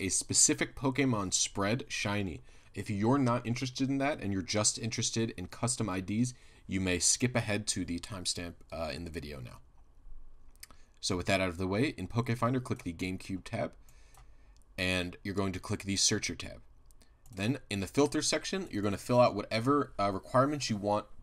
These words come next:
for your spread to be shiny. So in my example, I'm going to be aiming for a perfect adamant spread, but you can fill out anything and hit search. So these are all of the perfect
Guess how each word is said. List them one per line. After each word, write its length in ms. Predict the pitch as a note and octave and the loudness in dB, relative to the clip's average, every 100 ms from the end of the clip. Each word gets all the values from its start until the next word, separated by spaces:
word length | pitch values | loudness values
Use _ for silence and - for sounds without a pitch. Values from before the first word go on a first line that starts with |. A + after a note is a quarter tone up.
| - | -10
for 140 | - | -4
your 120 | F#2+ | -2
spread 260 | - G2 F2 | -2 -4 -4
to 60 | |
be 80 | E2+ | -4
shiny. 360 | - - - - - - - - - | -4 -6 -8 -18 -20 -18 -16 -16 -8
So 180 | - G2+ | -2 0
in 140 | G2 | 2
my 160 | G#2+ A#2+ | 4 6
example, 420 | A#2+ A2+ G#2 G#2 | 6 2 2 0
I'm 160 | F2+ F#2+ | 0 -2
going 140 | F#2+ | -2
to 100 | F#2+ | -2
be 120 | F#2 | -4
aiming 160 | F2+ F2+ | -4 -6
for 200 | - F2 | -6 -4
a 200 | D#2+ E2 - - - | -4 -6 -10 -10 -4
perfect 380 | B2 B2 A#2+ - - | -2 0 -2 -4 -2
adamant 360 | - E2 D#2+ | -2 -2 -4
spread, 420 | - - F2+ C3 - - - - - - - - - - - - - - - - - - - | -4 -2 -4 -4 -8 -20 -20 -20 -20 -20 -20 -20 -20 -20 -20 -20 -20 -20 -20 -18 -12 -12 -6
but 140 | - | 2
you 80 | A#2 | 4
can 100 | B2 | 4
fill 160 | B2 A2 | 4 6
out 180 | G2 | 6
anything 380 | - F#2 D#2+ G1+ - - - - - - - | 4 -4 -6 -14 -18 -20 -20 -20 -20 -18 -4
and 260 | F2+ F#2 | 0 0
hit 120 | F#2 G2 | 0 0
search. 460 | - - - - - - - - - - - - - | 0 -2 -8 -12 -12 -20 -20 -20 -20 -20 -20 -20 -12
So 140 | - | -4
these 200 | F#2+ B2 | 6 8
are 100 | B2 | 8
all 180 | A#2 C3+ | 8 8
of 80 | C3+ | 10
the 100 | A#2 | 8
perfect 340 | - C#3+ C3 | 4 0 0